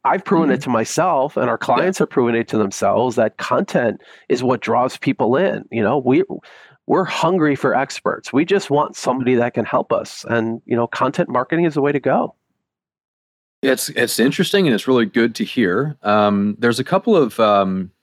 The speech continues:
Speaker 2: follow-up questions I have be-, just from dealing with the coaching consulting space. There's, there's, there's certain coaches and consultants that operate in areas where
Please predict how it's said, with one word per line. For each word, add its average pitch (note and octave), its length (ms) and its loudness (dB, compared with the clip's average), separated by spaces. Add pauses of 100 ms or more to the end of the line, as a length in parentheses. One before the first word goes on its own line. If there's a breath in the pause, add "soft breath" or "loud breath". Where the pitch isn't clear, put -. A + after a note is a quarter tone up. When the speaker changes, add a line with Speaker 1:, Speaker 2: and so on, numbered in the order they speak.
(880)
Speaker 2:
follow-up C#3+ 340 4
questions F#2 400 -2
I F2+ 140 2
have F2 420 0
be-, F#2+ 240 -4
just G#2+ 240 -4
from G#2 180 2
dealing A2 480 2
with G2 220 -2
the F#2+ 100 -6
coaching G2+ 380 -2
consulting G2+ 500 -4
space. G2 300 -2
There's, F#2 240 -4
there's, F#2+ 540 -2 (640 soft breath)
there's A2 220 2
certain F3+ 320 0
coaches C3+ 400 0
and A2+ 100 -4
consultants G2+ 480 -2
that G2 100 0
operate G2+ 400 2
in F#2+ 160 -2
areas F#2 400 0
where F2 500 0